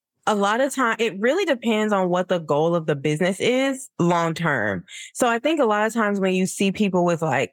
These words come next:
memberships or coaching programs, it might be kind of like one-off trainings that they may have somebody coming in and doing. And so the question, and so I hate to, you know, sound like a lawyer, but it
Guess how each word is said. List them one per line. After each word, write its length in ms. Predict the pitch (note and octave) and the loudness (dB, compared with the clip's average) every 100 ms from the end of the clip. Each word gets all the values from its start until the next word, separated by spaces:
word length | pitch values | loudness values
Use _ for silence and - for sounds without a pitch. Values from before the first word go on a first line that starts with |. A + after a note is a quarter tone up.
| - | 0
memberships 880 | G3+ B3 A#3 A3 - G3+ G3+ F#3+ - | 2 2 0 0 0 0 2 0 -2
or 100 | E3 | -4
coaching 540 | - G#3+ G3+ G#3+ G3 E3+ | 0 -2 0 0 0 0
programs, 800 | F#3+ F3+ F3+ F3 E3+ E3+ F3 - - - - | 0 0 0 0 0 0 -2 -6 -20 -12 -4
it 180 | A3+ G3 | -2 0
might 420 | G3+ A3+ A#3 G3 | 0 0 -2 0
be 460 | G#3+ G3+ G3 F#3+ - | 0 2 0 0 -2
kind 200 | A3 F#3+ | 0 2
of 60 | |
like 160 | F#3 F3+ | 0 0
one-off 480 | E3+ E3+ F#3 F3+ F3 | 0 2 2 0 -4
trainings 560 | - F#3 D#3 F3 F#3+ | -4 0 2 2 2
that 100 | G#3 | 0
they 120 | G3 F#3+ | 0 2
may 160 | F#3+ | 2
have 240 | G#3 F3 F#3 | 2 2 2
somebody 420 | F3+ F3 E3+ E3+ | 2 2 0 0
coming 340 | - F3 F3 | 0 0 2
in 160 | E3+ D#3+ | 2 2
and 180 | D3 D3 | 0 0
doing. 540 | D3 D#3+ G3+ A#3 B3+ - - - | 2 2 2 2 -2 -6 -14 -2
And 180 | G3 G3 | 0 0
so 640 | G#3 F#3+ F#3+ F#3 F#3+ F#3 - | 0 2 2 2 0 0 -2
the 120 | F3+ | -4
question, 880 | F3+ - A#3+ B3 - G#3+ G3 F3+ F3+ - | -2 0 0 0 -2 0 2 0 -2 -2
and 140 | G3+ G3 | -2 2
so 80 | |
I 120 | F3+ F#3 | 2 2
hate 220 | G3 F#3+ | 0 0
to, 300 | F#3+ F#3 E3+ | 0 0 0
you 140 | F3+ | 0
know, 140 | E3+ E3 | 0 0
sound 200 | E3 E3 | 0 0
like 140 | E3 | 0
a 40 | D#3+ | 2
lawyer, 320 | D#3+ D#3 D3 | 2 2 0
but 180 | D#3+ D#3 | 0 0
it 260 | F3+ F3 | 0 -4